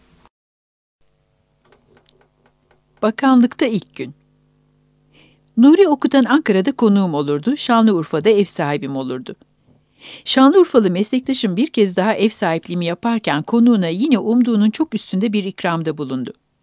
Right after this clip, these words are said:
"Belediye başkanımız bugün öğle belediye bahçesinde senin onuruna bir yemek verecek." dedi. "Birlikte gideceğiz, haberin olsun."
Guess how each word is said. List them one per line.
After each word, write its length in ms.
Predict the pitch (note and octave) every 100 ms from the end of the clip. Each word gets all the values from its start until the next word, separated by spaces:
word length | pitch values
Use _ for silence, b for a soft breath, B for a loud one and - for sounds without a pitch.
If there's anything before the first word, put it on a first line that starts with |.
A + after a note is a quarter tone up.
| _ _ _ _ _ -
"Belediye 400 | G#3 A3 D4+ F4+
başkanımız 600 | C#4+ - G3 E3+ F3+ -
bugün 340 | C#4+ C#4+ C4 G#3
öğle 360 | G#3 A3+ C4
belediye 420 | A3 A3 G#3+ B3 F#3+
bahçesinde 500 | - - F3+ F3+ E3+
senin 300 | - A3+ B3
onuruna 500 | G#3 G3+ G3 C#4 C4
bir 120 | A3
yemek 360 | G#3 A#3+ D4+
verecek." 460 | G#3 E3+ D#3+ D3+ -
dedi. 260 | C3+ - F3
"Birlikte 360 | A3 A3 B3+
gideceğiz, 560 | A3 F#3+ E3+ D#3+ D3+ -
haberin 340 | F#3 F#3 F#3
olsun." 420 | D#3 C#3 - C3+